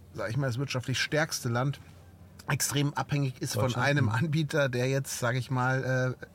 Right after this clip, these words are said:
Speaker 1: gar nichts mehr liefert, ja,
Speaker 2: Mhm.
Speaker 1: und in absehbarer Zeit. Also diese, dieser, dieser, dieser Stopp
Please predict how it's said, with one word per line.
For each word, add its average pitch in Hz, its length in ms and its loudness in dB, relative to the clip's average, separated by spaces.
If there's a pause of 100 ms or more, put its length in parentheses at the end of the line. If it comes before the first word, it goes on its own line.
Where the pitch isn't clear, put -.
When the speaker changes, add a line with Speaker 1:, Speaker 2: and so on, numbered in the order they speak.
Speaker 1:
gar 151 160 2
nichts - 180 -2
mehr 117 80 0
liefert, 92 380 -4
ja, 127 160 -2
Speaker 2:
Mhm. 101 400 -2
Speaker 1:
und 123 60 0
in 120 60 0
absehbarer 120 520 0
Zeit. 131 260 0
Also 120 240 -2 (420)
diese, 131 300 2
dieser, 123 320 2
dieser, 117 340 0 (460)
dieser 120 180 0
Stopp 147 300 2